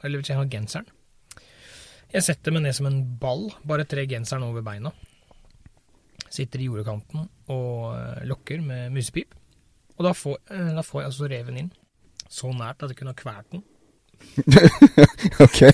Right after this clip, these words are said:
Speaker 2: <laughs> Det, det, ja,
Speaker 1: Ja,
Speaker 2: jeg,
Speaker 1: den, den brydde seg jo ikke.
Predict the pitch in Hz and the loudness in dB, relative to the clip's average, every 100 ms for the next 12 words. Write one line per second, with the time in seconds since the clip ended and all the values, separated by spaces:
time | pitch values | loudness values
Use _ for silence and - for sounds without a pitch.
0 | - 208 202 - 143 - - 143 - 113 | 8 0 4 8 8 8 8 8 8 4
1 | - - - - 101 - - 123 123 - | 2 -10 -8 -2 -2 -4 2 4 4 0
2 | 123 117 107 - 170 185 175 160 160 143 | 2 4 4 0 -4 -2 -2 -4 -6 -8
3 | 110 110 110 123 151 | -10 -10 -10 -12 -14